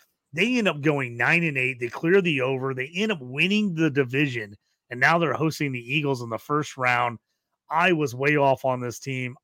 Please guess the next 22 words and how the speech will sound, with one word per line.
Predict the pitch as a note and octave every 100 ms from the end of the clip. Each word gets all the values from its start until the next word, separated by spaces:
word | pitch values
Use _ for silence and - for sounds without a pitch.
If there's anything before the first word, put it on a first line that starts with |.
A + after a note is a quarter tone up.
| _
I | F#3+ E3+
actually | C3+ C3 C3+ A#2+
very | A#2 B2 E3+ D#3 D3 C#3
impressed | A#2+ C3+ B2 A#2 - _ - _
with | C3+ B2+
what | C#3 D3
they | C#3
were | C3
able | C3 B2
to | A2+
do | A#2 D#3+
this | D3 -
year. | D3 C3+
And |
me | C3 D3
and | C#3
you | C#3
were | C3+
talking | C3 C3
about | B2 A#2
earlier, | C3+ F#3 F3 E3+ E3 _ _ _ _ _ _ _ _ _ _ _ _
if | F#3 G3